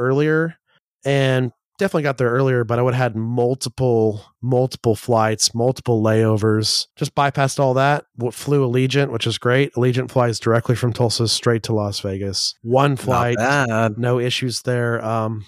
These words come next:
Speaker 1: it's very helpful for someone like me who has a lot of allergies and sinus issues and real bad motion sickness. Anytime I can limit the amount of <laughs> time I'm flying is positive for me because it's not a fun experience flying for me.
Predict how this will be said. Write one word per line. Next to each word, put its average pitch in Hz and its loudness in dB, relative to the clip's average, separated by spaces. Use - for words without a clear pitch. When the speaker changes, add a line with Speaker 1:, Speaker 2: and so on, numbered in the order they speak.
Speaker 1:
it's 147 -4
very 165 2
helpful 151 -4
for 143 -4
someone 135 0
like 123 -4
me 131 2
who 117 -4
has 135 0
a 139 0
lot 139 4
of 123 -2
allergies 131 2
and 120 -6
sinus 127 0
issues 127 0
and 110 -2
real 160 2
bad 156 2
motion 139 2
sickness. 104 0
Anytime 160 2
I 160 2
can 131 0
limit 117 2
the 117 -2
amount 113 -2
of 120 -6
<laughs> - 2
time 135 0
I'm 143 4
flying 107 2
is 135 2
positive 120 0
for 104 -6
me 92 -6
because 123 -4
it's 135 -4
not 160 2
a 135 2
fun 135 2
experience 107 -2
flying 92 -14
for - -20
me. - -20